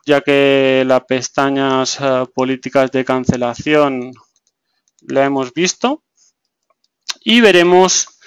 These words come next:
la última parte, que es la parte del simulador. Aquí pueden buscar por los mismos criterios de búsqueda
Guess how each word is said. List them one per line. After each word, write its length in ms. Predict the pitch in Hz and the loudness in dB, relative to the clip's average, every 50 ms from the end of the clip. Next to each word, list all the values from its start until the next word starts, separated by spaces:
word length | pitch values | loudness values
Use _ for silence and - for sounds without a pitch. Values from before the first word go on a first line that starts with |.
| - _ - _ _ | -20 _ -20 _ _
la 260 | - - 151 143 135 139 | -12 -4 0 2 2 2
última 340 | 143 139 160 156 151 139 | 2 0 0 0 0 0
parte, 600 | 135 - 139 131 135 127 - 139 139 131 - - _ - | 2 2 0 0 -2 -2 -2 -2 -2 -2 -4 -10 _ -8
que 80 | - | -8
es 160 | 135 127 - | -6 -4 0
la 100 | 139 127 | 0 0
parte 600 | - - 131 127 123 - - 135 131 131 135 - _ - | 0 2 -2 -2 -2 -4 -6 -4 -4 -4 -6 -8 _ -14
del 360 | - - 135 135 135 - - - _ | -6 -2 -2 -2 -2 -2 -6 -12 _
simulador. 920 | - - - - 147 139 135 135 139 139 131 123 120 120 127 123 113 - - - _ _ _ _ _ _ _ _ _ _ _ - - - - - - - - - - - - - - - - - - - - - - - | -10 -8 -4 -2 0 0 0 0 -2 0 2 2 4 4 4 2 0 -2 -8 -20 _ _ _ _ _ _ _ _ _ _ _ -20 -16 -16 -14 -14 -14 -14 -14 -14 -14 -14 -12 -12 -12 -12 -12 -12 -14 -16 -18 -16 -8 -2
Aquí 420 | 175 180 - - 262 277 269 262 254 - - - - _ | -2 0 2 2 4 4 4 4 2 -2 -6 -14 -12 _
pueden 340 | - 185 202 226 247 240 220 | 2 4 4 6 4 4 2
buscar 640 | 190 185 170 - - - 214 185 165 156 151 - _ _ _ _ _ _ _ _ _ _ _ - | 2 2 0 0 2 2 2 2 2 0 -2 -6 _ _ _ _ _ _ _ _ _ _ _ -2
por 220 | 160 156 147 147 | 0 0 0 2
los 240 | 147 147 147 - - | 2 0 0 0 -2
mismos 520 | 165 175 190 214 220 254 262 269 247 214 | -2 -2 0 0 2 2 2 0 0 0
criterios 420 | - 190 180 - 185 196 214 214 208 | 0 0 2 2 4 2 2 2 2
de 120 | - 156 | 0 -2
búsqueda 680 | 151 165 214 220 - - - - 127 117 131 139 - | 0 0 -2 -2 -4 -4 -4 -4 -2 -2 -4 -6 -10